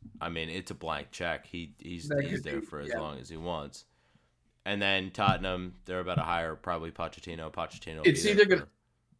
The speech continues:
Speaker 2: if, if we, sorry, not to, not to, just to extend that a little bit. If we fired,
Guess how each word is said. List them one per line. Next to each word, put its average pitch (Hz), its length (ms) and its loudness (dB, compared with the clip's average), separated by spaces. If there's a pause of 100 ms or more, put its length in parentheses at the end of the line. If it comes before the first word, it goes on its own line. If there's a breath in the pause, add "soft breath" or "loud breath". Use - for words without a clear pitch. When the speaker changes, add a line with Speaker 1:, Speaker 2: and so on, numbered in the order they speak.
(220)
Speaker 2:
if, 160 220 6
if 165 100 8
we, 220 320 4
sorry, 127 340 8
not 135 260 4
to, 113 260 2
not 123 240 -6
to, - 100 -20
just 139 220 4
to - 100 4
extend 113 480 0
that 110 160 -4
a - 20 -8
little 104 220 -8
bit. 101 220 -10
If - 160 -10
we 151 100 8
fired, 147 500 10